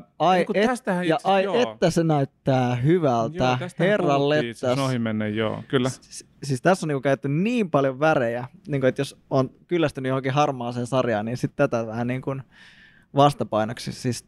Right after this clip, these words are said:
Speaker 1: tosi näyttävän näköinen. Ja tota, koko ajan vähän päästään niinku paremmin niihin to-, hahmoihin kiinni, että mä ehkä vähän odotan sitä, että niinku syvennytään enemmän niihin hahmoihin, että ihan hyvää semmoista shonen-mättöä tietysti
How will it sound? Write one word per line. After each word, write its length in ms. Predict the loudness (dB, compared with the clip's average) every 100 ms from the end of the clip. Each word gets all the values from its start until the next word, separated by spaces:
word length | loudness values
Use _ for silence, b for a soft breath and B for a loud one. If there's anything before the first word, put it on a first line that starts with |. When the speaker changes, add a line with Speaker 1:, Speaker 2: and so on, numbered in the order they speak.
| _
Speaker 1:
tosi 320 | 0 0 -2
näyttävän 640 | -2 -2 -4 -6 -4 -2
näköinen. 420 | -2 -2 -6 -6
Ja 120 | -10 -12
tota, 380 | -10 -4 -4 -4 _ _ _ _ _
koko 220 | -2 0
ajan 120 | 0
vähän 180 | 0 0
päästään 320 | 0 -2 -4
niinku 120 | -8
paremmin 360 | -2 0 0 -2
niihin 180 | -4 -4
to-, 100 | -6 _
hahmoihin 500 | 0 0 0 -4 -4
kiinni, 300 | -2 -2 -4
että 200 | -10 -4
mä 120 | -2
ehkä 200 | -2 -2
vähän 240 | -2 -2 -6 b b b
odotan 360 | -2 0 0 -4
sitä, 180 | -2 -2
että 160 | -2
niinku 180 | -12 -6
syvennytään 500 | -2 -2 -4 -6 -4
enemmän 240 | -2 -4
niihin 180 | -4 -4
hahmoihin, 480 | -2 -2 -2 -6 -6
että 240 | -10 -10 -12 -8
ihan 140 | -4
hyvää 180 | 0 0
semmoista 260 | -2 -10 -8
shonen-mättöä 720 | 2 2 2 -2 -4 -4 -6
tietysti 460 | -6 -6 -8 -10 -14